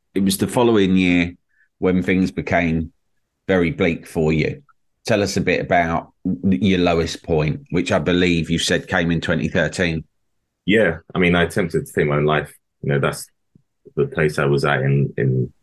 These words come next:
Speaker 2: with things. And, you know, again, I look back in hindsight and obviously understand why I'd gotten to that point in terms of understanding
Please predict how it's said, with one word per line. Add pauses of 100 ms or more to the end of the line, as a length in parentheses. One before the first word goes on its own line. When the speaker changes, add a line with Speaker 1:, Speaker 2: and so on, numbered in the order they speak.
(560)
Speaker 2:
with
things.
And, (220)
you
know, (120)
again, (560)
I
look
back
in
hindsight
and
obviously
understand (380)
why
I'd
gotten
to
that
point (240)
in
terms
of (140)
understanding